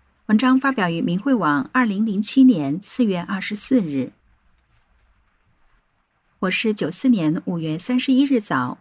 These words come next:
走入法轮大法练功场的，当时心里有一种说不出的痛快，从此接受了大法的修炼，而且有幸参加师父六月十一日在郑州的讲法班。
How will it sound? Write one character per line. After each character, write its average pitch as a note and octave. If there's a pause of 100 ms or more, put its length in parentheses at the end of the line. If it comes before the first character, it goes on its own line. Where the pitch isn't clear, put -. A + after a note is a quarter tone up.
走 E3
入 G#3
法 F3
轮 C#3+
大 G3+
法 D3
练 F3
功 G#3+
场 -
的， C#3 (480)
当 A#3
时 F#3
心 B3
里 A3
有 D#3+
一 D#3+
种 D#3+
说 -
不 B3
出 D4
的 C4
痛 D3+
快， D3+ (520)
从 G#3
此 G3
接 C4
受 B3+
了 D#3+
大 E3+
法 C#3
的 C3+
修 E3
炼， D#3 (360)
而 G3+
且 B3
有 F3+
幸 A3
参 F3+
加 F3
师 G#3+
父 E3+
六 C4
月 G3
十 G3+
一 A#3+
日 G3+ (260)
在 F#3
郑 A#3+
州 C#4
的 C4
讲 C#3+
法 C#3
班。 C#3+